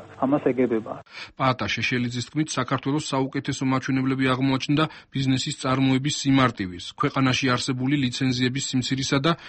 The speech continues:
Speaker 2: შრომითი კანონმდებლობის მიხედვით. საქართველოს კანონმდებლობის შესაბამისად, ბიზნესის დასაწყებად აღარაა საჭირო საწესდებო კაპიტალი,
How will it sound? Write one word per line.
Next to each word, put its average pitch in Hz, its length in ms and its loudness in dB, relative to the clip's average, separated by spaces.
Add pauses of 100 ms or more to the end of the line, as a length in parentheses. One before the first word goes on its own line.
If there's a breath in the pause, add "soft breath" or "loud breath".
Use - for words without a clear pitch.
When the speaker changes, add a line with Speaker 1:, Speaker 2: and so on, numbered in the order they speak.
Speaker 2:
შრომითი 135 540 0
კანონმდებლობის 120 840 2
მიხედვით. 104 560 0 (360 loud breath)
საქართველოს 117 640 0
კანონმდებლობის 120 640 2
შესაბამისად, 131 600 2 (200 loud breath)
ბიზნესის 127 440 0
დასაწყებად 131 640 0
აღარაა 131 480 4
საჭირო 135 400 -2
საწესდებო 123 640 -2
კაპიტალი, 113 640 0